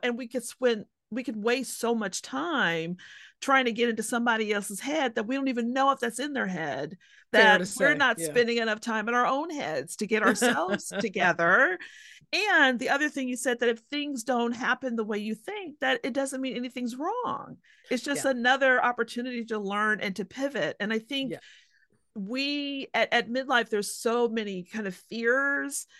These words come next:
Speaker 1: and, um, uncertainty, and it's so quick for us to say, if something doesn't go the way we planned, to say, "I knew I was wrong. I knew I shouldn't have went in that direction. I knew,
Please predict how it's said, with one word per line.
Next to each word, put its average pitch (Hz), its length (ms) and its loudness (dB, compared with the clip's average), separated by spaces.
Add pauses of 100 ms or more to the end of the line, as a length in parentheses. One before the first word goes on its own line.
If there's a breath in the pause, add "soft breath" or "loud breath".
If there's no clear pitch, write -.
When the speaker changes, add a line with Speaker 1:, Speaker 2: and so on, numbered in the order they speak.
(300 loud breath)
Speaker 1:
and, 190 560 2
um, 175 500 2 (120)
uncertainty, 240 1120 -2
and 220 120 2
it's 208 140 -2
so 247 480 -2
quick - 460 -8
for 220 160 0
us 208 160 0
to 202 100 -8
say, 185 440 0
if 180 100 -4
something 214 280 -4
doesn't 196 260 -4
go 185 140 -2
the 180 100 -2
way 165 100 -2
we 170 160 -6
planned, 262 540 -4
to 196 80 -8
say, 185 180 -2
"I 175 120 4
knew 226 420 2
I 185 140 4
was 180 180 -2
wrong. 156 380 -4
I 180 100 4
knew 220 220 0
I 196 80 2
shouldn't 190 280 -2
have 180 80 -2
went 180 160 0
in 170 60 -4
that 165 160 -4
direction. 165 600 -2
I 185 100 2
knew, 220 460 0